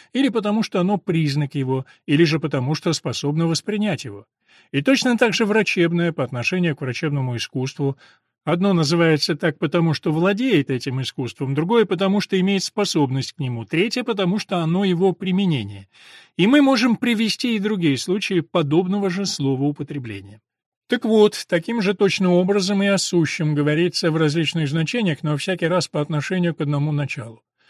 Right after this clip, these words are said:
Одно называется сущим, потому что оно сущность, другое — потому что оно состояние сущности, третье — потому что оно путь к сущности, или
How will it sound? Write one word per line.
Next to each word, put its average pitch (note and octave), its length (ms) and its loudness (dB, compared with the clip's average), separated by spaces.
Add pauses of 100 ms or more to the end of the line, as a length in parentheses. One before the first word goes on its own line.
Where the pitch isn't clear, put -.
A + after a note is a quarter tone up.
(280)
Одно G#3 300 4
называется E3+ 580 4
сущим, D#3+ 400 -2
потому E3 300 0
что E3+ 180 -2
оно E3 160 0
сущность, A#3+ 580 -2
другое — F#3 360 0
потому F3+ 360 -2
что E3 200 -4
оно E3 180 0
состояние C#3 920 -2
сущности, C3+ 760 -6 (300)
третье — F3+ 340 0
потому D#3+ 340 0
что - 160 -4
оно E3 220 0
путь - 360 -2
к - 100 -18
сущности, B2 640 -4
или G3+ 440 -2